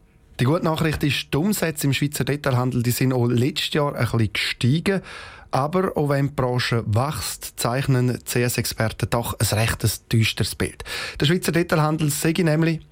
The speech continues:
im Vergleich mit anderen Ländern um uns herum klar im Hintertreffen.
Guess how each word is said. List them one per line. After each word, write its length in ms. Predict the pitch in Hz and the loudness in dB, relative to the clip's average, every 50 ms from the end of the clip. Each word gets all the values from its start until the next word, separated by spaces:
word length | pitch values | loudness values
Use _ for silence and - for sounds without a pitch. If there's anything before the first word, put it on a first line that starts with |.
| - - | -4 0
im 80 | 127 | 0
Vergleich 440 | 104 113 95 107 113 139 165 165 - | 2 2 4 4 4 2 2 0 0
mit 240 | 120 107 98 - - | 0 0 0 0 -2
anderen 400 | - 117 127 135 123 123 120 117 | -2 0 0 2 2 2 2 2
Ländern 380 | 107 110 117 139 156 147 147 - | 4 4 4 2 2 0 0 0
um 160 | 143 131 131 | 2 2 4
uns 220 | 127 123 117 - | 4 2 2 0
herum 280 | - 131 139 151 147 147 151 - - - - - - | 2 2 2 2 2 0 -2 -8 -14 -16 -16 -10 -6
klar 480 | - - 127 120 117 110 107 110 110 - - - | -2 0 2 2 2 2 0 -2 -4 -6 -10 -2
im 160 | - 156 147 | 0 2 4
Hintertreffen. 720 | 123 110 98 95 - - - - - 90 95 - - - | 4 4 2 0 -2 -6 -6 -2 -2 -2 -2 -4 -8 -12